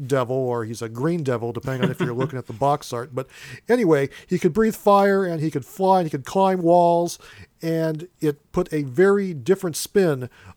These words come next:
on the Ghosts and Goblins formula, and it was pretty darn fun,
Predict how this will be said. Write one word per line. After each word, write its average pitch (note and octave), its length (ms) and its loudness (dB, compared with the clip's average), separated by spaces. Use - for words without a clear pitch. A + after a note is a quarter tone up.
on D3 300 0
the C#3 180 2
Ghosts D#3+ 300 0
and D3+ 100 -6
Goblins D#3 380 0
formula, E3 560 0
and D#3+ 180 -2
it D#3 140 -4
was C#3+ 160 -2
pretty D3 320 -2
darn C3 260 -2
fun, C3+ 320 -8